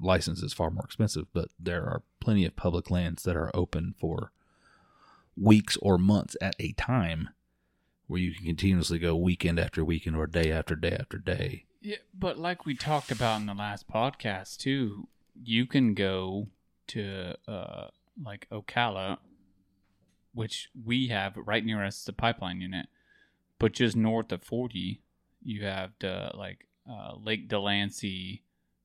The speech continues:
Speaker 2: and, uh, Hopkins Prairie units.
Speaker 1: Right.
Speaker 2: They're open. Y-, like, you don't have to apply for a permit. It may be a little bit more of a drive, but if you really wanna
Speaker 1: Lake
Speaker 2: put the time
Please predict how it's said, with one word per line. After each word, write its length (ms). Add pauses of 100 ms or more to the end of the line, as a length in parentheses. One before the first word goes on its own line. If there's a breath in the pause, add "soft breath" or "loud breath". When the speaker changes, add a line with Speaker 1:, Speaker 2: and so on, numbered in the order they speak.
(220)
Speaker 2:
and, 340
uh, 300
Hopkins 500
Prairie 360
units. 640 (680)
Speaker 1:
Right. 240 (480)
Speaker 2:
They're 200
open. 260 (1600)
Y-, 180
like, 240
you 60
don't 160
have 220
to 100
apply 300
for 140
a 20
permit. 260
It 40
may 140
be 120
a 80
little 220
bit 120
more 140
of 60
a 60
drive, 420
but 100
if 120
you 140
really 520
wanna 280
Speaker 1:
Lake 200
Speaker 2:
put 20
the 80
time 80